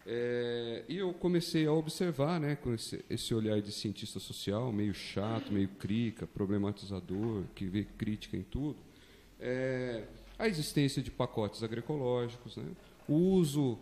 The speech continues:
relativamente instrumental do, da metodologia Paulo Freire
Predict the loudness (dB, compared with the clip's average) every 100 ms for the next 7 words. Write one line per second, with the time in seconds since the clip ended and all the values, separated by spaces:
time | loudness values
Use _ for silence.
0 | -10 -8 2 4 4 2 2 2 2 2
1 | 2 2 2 4 4 0 0 0 2 2
2 | 0 -6 -18 -20 -16 0 4 4 2 0
3 | 0 2 0 0 2 0 0 0 -2 -2
4 | -4 -2 -2 -4